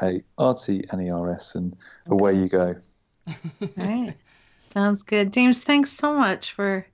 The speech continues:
Speaker 1: Awesome. It's been a
Speaker 2: talking.
Speaker 1: pleasure.
Speaker 2: Are you coming over to the U S anytime soon that we could meet up or something?
Speaker 1: Uh, no plans at the moment, but you never know.
Speaker 2: <laughs> All right. Let, let me
Speaker 1: Never.
Speaker 2: know, and if we're coming over to the, to the U K, we'll let you know.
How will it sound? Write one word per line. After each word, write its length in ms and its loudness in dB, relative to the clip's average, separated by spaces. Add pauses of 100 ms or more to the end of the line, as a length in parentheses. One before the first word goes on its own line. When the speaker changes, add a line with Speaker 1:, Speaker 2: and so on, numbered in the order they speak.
Speaker 1:
Awesome. 320 -2
It's 100 -4
been 120 2
a 60 2
Speaker 2:
talking. 260 0
Speaker 1:
pleasure. 80 -10
Speaker 2:
Are 120 0
you 140 -2
coming 320 -2
over 260 -4
to 300 -8
the 340 -4
U 220 -4
S 280 -2
anytime 440 -4
soon 300 -2
that 160 -2
we 100 0
could 300 -2
meet 180 2
up 240 0
or 60 -2
something? 480 -4 (500)
Speaker 1:
Uh, 240 2
no 160 2
plans 300 -2
at 60 -2
the 40 -4
moment, 320 2
but 240 0
you 60 0
never 280 2
know. 140 0
Speaker 2:
<laughs> 20 -2
All 160 0
right. 300 -6 (220)
Let, 340 0
let 260 -2
me 140 2
Speaker 1:
Never. 40 2
Speaker 2:
know, 280 2
and 100 0
if 200 -4
we're 100 -6
coming 300 -4
over 200 -2
to 120 -4
the, 320 0 (100)
to 140 -4
the 100 0
U 140 0
K, 240 -4
we'll 160 -2
let 180 -6
you 140 -2
know. 260 -2